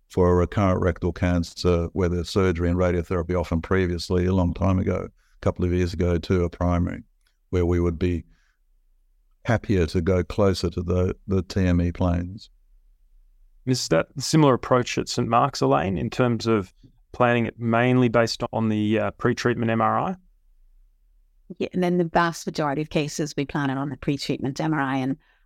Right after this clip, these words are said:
Speaker 3: one of the reasons for that is we're concerned about fragmentation of the tumour, um, and we actually ask our pathologist to comment on that within the,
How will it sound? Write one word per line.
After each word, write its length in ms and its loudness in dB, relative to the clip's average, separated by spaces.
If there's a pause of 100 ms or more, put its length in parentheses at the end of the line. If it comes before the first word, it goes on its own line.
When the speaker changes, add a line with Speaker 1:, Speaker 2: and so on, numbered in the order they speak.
Speaker 3:
one 180 4
of 80 2
the 100 0
reasons 500 -2
for 140 0
that 340 -4
is 500 -10
we're 320 0
concerned 520 0
about 240 -4
fragmentation 720 -4
of 160 -6
the 80 -12
tumour, 480 -2 (100)
um, 600 -4 (160)
and 680 -4 (140)
we 140 -2
actually 320 -4
ask 280 -6
our 300 -4
pathologist 800 -4
to 80 -6
comment 520 -2
on 180 0
that 500 -8
within 400 -2
the, 240 -2